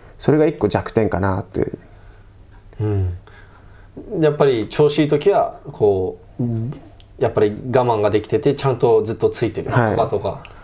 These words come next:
Speaker 1: らボックスとか調子いいんですよ、やっぱり。
Speaker 2: あー。
Speaker 1: だからボックスって結局もう、その、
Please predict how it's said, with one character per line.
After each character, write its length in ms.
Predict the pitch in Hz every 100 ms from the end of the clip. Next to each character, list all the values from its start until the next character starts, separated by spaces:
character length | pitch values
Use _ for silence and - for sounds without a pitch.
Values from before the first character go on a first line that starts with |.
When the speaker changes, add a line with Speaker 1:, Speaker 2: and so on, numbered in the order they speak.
| -
Speaker 1:
ら 100 | 147
ボ 140 | 165
ッ 60 | -
ク 100 | -
ス 80 |
と 100 | -
か 80 | 262
調 180 | - 123
子 80 | 135
い 20 |
い 20 |
ん 20 | 117
で 20 |
す 60 | 98
よ、 40 |
や 60 | 92
っ 40 |
ぱ 120 | -
り。 160 | 87 - - -
Speaker 2:
あ 80 | -
ー。 420 | 95 92 92 95
Speaker 1:
だ 40 | 95
か 60 | 151
ら 40 |
ボ 60 | 160
ッ 40 |
ク 60 | -
ス 40 |
っ 20 |
て 80 | 156
結 160 | 143 147
局 220 | 156 147
も 400 | 147 120 82 -
う、 40 | -
そ 100 | 131
の、 260 | 117 -